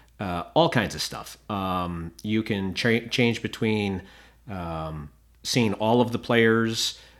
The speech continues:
uh, or break it down by, uh, a category, a, a position. You can look at available, drafted. You can set up your own tiers. You can have sleepers and busts. You can look at rookies only.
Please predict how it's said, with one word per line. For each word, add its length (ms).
uh, 360
or 140
break 240
it 100
down 280
by, 560
uh, 380
a 80
category, 600
a, 300
a 80
position. 580
You 140
can 160
look 120
at 100
available, 500
drafted. 580
You 100
can 140
set 240
up 140
your 180
own 200
tiers. 760
You 160
can 160
have 220
sleepers 480
and 160
busts. 560
You 160
can 180
look 180
at 220
rookies 460
only. 560